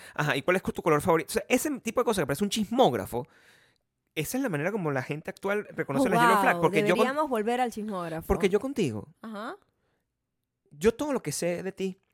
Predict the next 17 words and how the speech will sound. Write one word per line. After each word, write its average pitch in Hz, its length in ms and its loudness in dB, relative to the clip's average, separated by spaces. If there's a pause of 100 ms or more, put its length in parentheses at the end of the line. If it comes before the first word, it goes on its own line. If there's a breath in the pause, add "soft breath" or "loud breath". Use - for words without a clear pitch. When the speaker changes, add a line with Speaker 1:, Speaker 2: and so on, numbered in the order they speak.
(360 soft breath)
Speaker 1:
o 135 140 0
todas 202 240 0
las 151 120 -4
yellow 170 220 -4
flags, 196 460 -6
o 127 100 -2
red 139 180 -6
flags, 175 380 -6
o 127 60 -8
Speaker 2:
Las 123 100 -8
Speaker 1:
cualquier 226 260 0
Speaker 2:
fuiste 247 140 2
Speaker 1:
cosa, 254 100 4
Speaker 2:
descubriendo 196 520 -2
solo. 170 400 -2
Speaker 1:
fueron, 220 260 -2
eh, - 80 -14